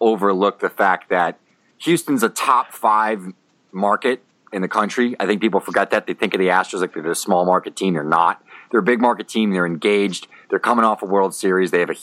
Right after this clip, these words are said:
a window here for probably the next five to six years to be an ultra competitive franchise. And the free agent market right now is down.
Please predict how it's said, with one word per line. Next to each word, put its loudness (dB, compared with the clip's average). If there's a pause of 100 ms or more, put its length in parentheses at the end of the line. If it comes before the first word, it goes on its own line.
(160)
a 2
window 2
here 0
for -6
probably 0
the 4
next -2
five 2
to -8
six -10
years 0 (320)
to -4
be 2
an -2
ultra 2
competitive -2
franchise. 0 (400)
And 2
the 2
free 0
agent -2
market 0
right -2
now 0
is -2
down. 0